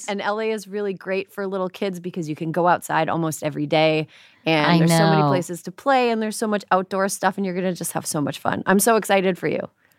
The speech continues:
Speaker 2: I'm excited too. I have, uh, one question to ask you.
Speaker 1: Mm-hmm.
Speaker 2: I, I have no interest in being in the delivery room
Speaker 1: Don't.
Speaker 2: because I feel like that's a sacred thing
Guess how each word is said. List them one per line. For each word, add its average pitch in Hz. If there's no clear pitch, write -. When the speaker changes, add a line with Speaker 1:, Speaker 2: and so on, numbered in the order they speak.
Speaker 2:
I'm 185
excited 160
too. 170
I 151
have, 175
uh, 143
one 160
question 139
to -
ask 120
you. 117
Speaker 1:
Mm-hmm. 185
Speaker 2:
I, 277
I 220
have 247
no 165
interest 139
in 131
being 135
in 131
the 120
delivery 127
room 202
Speaker 1:
Don't. 156
Speaker 2:
because 185
I 185
feel 214
like 170
that's 156
a 143
sacred 160
thing 143